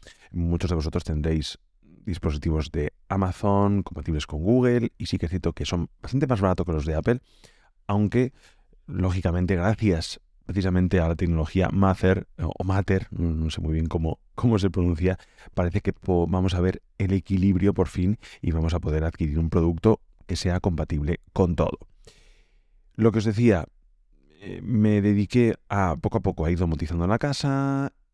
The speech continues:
luego llegó el turno de algún enchufe, domoticé el, el portero automático, que es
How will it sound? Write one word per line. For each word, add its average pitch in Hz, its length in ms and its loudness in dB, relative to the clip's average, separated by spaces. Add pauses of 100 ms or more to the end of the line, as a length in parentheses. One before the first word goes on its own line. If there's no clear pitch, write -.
(140)
luego 90 340 -2
llegó 85 400 0
el 87 160 -2
turno 92 420 4 (440)
de 92 380 2 (220)
algún 80 280 -2
enchufe, 117 680 2 (320)
domoticé 85 760 0 (380)
el, 85 840 -2 (120)
el - 160 -10
portero 95 340 0
automático, 90 500 0
que - 160 -2
es - 200 -4